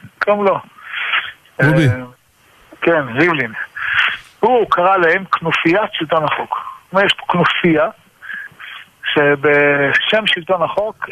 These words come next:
Speaker 1: הם, אה, הם מחליטים מי יהיה מפכ"ל המשטרה, רק עושה דברם יהיו, יהיו האנשים.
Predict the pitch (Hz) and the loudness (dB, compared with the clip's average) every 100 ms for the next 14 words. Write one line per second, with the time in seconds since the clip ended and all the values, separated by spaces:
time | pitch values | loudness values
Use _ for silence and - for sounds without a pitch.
0 | 180 185 180 170 165 156 151 151 139 - | 0 0 2 2 2 2 2 0 -2 -10
1 | _ _ - - - - - - - - | _ _ -20 -20 -16 -14 -16 -20 -8 -2
2 | 214 240 247 208 247 143 123 - - 170 | 0 0 -2 0 0 0 -6 -12 -2 2
3 | 165 160 156 - 170 156 151 - 180 208 | 4 4 2 0 0 0 0 0 0 2
4 | 202 160 - - _ - - - 220 - | 0 -2 -8 -18 _ -8 -6 -2 -2 0
5 | - - 185 156 156 185 160 156 156 151 | -2 0 0 2 2 2 2 0 0 2
6 | 160 160 147 135 135 131 - 123 | 4 4 4 2 0 -2 -4 -4